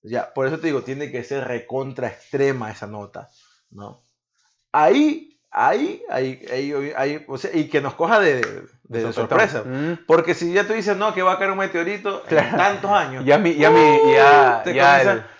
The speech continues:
Speaker 1: como pasa en las películas, "No, vamos a elegir a estas personas porque estas personas tienen más plata".
Speaker 2: Claro,
Speaker 1: O sea,
Speaker 2: se, comienzan
Speaker 1: tiene
Speaker 2: a
Speaker 1: que pasar algo como en los Avengers, maricón. O sea,
Speaker 2: <laughs>
Speaker 1: un Thanos decir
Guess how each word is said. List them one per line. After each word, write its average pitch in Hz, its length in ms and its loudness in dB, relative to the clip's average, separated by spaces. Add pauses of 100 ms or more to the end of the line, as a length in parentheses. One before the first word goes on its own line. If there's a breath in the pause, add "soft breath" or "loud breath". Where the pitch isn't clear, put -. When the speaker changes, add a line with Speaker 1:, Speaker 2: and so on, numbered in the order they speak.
Speaker 1:
como 247 220 -6
pasa 262 220 6
en 254 60 6
las 240 100 6
películas, 156 520 0
"No, 143 480 -4
vamos 135 240 -4
a 131 60 -2
elegir 120 260 -6
a 120 40 -6
estas 120 180 -8
personas 156 420 -10
porque 107 220 -14
estas 107 140 -12
personas 107 220 -14
tienen 110 200 -18
más 110 160 -16
plata". 156 640 2 (220 loud breath)
Speaker 2:
Claro, 120 260 -6
Speaker 1:
O 120 40 -6
sea, 143 160 -6
Speaker 2:
se, 135 160 -12
comienzan 127 340 -6
Speaker 1:
tiene 247 140 0
Speaker 2:
a 254 60 0
Speaker 1:
que 240 120 4
pasar 226 320 4
algo 233 200 2
como 151 500 -2
en 147 160 -4
los 139 120 -4
Avengers, 147 440 2
maricón. 117 340 -6
O 185 40 -8
sea, - 180 0
Speaker 2:
<laughs> - 0 -
Speaker 1:
un 170 180 -2
Thanos 214 280 6
decir 190 380 -4